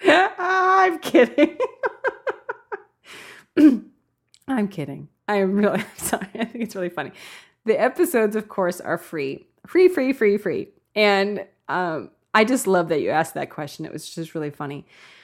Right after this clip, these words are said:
Thank you so much for checking up on me. And I, I just want you all to know again that I, I am doing my best to keep the episodes coming out as fast as possible. And just sometimes it, it's a little harder than others to,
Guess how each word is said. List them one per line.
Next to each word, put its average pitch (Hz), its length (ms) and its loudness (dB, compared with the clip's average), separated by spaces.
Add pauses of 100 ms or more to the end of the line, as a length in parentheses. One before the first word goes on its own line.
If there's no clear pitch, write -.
(300)
Thank 262 240 2
you 294 100 6
so 233 180 -2
much 196 220 0
for 185 100 -2
checking 170 380 -6
up 160 140 -6
on 160 200 -6
me. 160 220 -8
And 165 380 -4 (100)
I, 170 360 -4 (400)
I 170 140 -2
just 185 260 -4
want 202 160 -2
you 208 140 0
all 180 220 2
to 190 120 -6
know 175 140 0
again 160 300 -2
that 160 120 -6
I, 160 180 -6
I - 200 -8
am 160 220 -4
doing 180 240 0
my 180 140 -2
best 165 320 -6
to - 60 -16
keep 196 200 -8
the - 80 -6
episodes 165 440 -8
coming 170 280 -6
out 151 100 -8
as 156 140 -12
fast 147 340 -8
as 156 120 -12
possible. 147 500 -8
And 151 380 -10
just 165 200 -8
sometimes 160 420 -10
it, - 220 -12
it's 147 160 -12
a 160 40 -6
little 160 220 -6
harder 160 260 -6
than 156 160 -10
others 147 380 -8
to, 156 300 -12